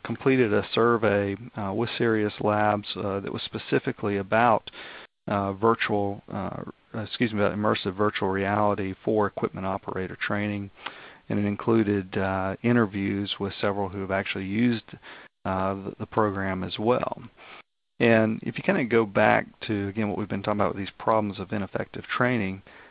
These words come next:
uh, consider some of the statistics that came out of our survey. Uh, you know, for the people who participated in this,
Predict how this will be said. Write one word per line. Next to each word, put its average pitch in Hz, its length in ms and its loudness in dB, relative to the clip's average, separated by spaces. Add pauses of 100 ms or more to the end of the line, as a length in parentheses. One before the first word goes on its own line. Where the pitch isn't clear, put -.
(140)
uh, 110 180 -4
consider 170 380 2
some - 160 0
of 120 100 0
the 98 160 -4
statistics - 760 -2
that - 180 -8
came 107 340 -2
out 107 220 4
of 95 100 -2
our 90 160 -6 (120)
survey. 117 500 0 (320)
Uh, 98 340 0 (600)
you 104 60 0
know, 101 100 -2 (120)
for 120 260 6
the 104 140 0
people 127 280 0
who 113 140 2
participated 107 880 -2
in 98 220 -2
this, 104 320 0